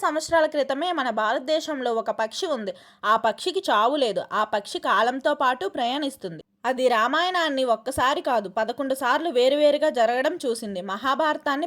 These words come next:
పదహారు సార్లు చూసింది. ఆ పక్షి పేరే కాకభూషుండు. పురాణాల ప్రకారం ఈ విశ్వంలో మొట్టమొదటి టైమ్ ట్రావెల్ ఈ కాకే.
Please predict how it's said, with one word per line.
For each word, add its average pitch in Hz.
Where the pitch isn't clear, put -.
పదహారు 247
సార్లు 277
చూసింది. 220
ఆ 214
పక్షి 220
పేరే 294
కాకభూషుండు. 240
పురాణాల 370
ప్రకారం 262
ఈ 269
విశ్వంలో 339
మొట్టమొదటి 330
టైమ్ 254
ట్రావెల్ 302
ఈ 240
కాకే. 226